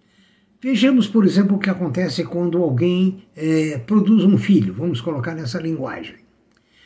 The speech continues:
Se ao tomar conhecimento da gravidez, aquele feto for bem recebido, for amado, for acariciado dentro da barriga da mãe,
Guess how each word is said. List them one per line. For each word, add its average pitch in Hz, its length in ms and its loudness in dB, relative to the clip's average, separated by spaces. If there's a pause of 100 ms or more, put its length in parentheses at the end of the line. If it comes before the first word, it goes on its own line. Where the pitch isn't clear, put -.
(100)
Se 311 460 2
ao 180 260 -2
tomar 139 540 -8
conhecimento 135 840 -4 (260)
da 127 100 -10
gravidez, 120 880 -2 (320)
aquele 170 300 -4
feto 131 480 -8 (340)
for - 180 -14
bem 160 260 0
recebido, 117 760 -8 (240)
for 160 240 -12
amado, 127 500 -10 (380)
for 180 360 -4
acariciado 156 1120 -6 (440)
dentro 147 300 -8
da 127 120 -8
barriga 117 460 -8
da 104 120 -12
mãe, 135 400 -6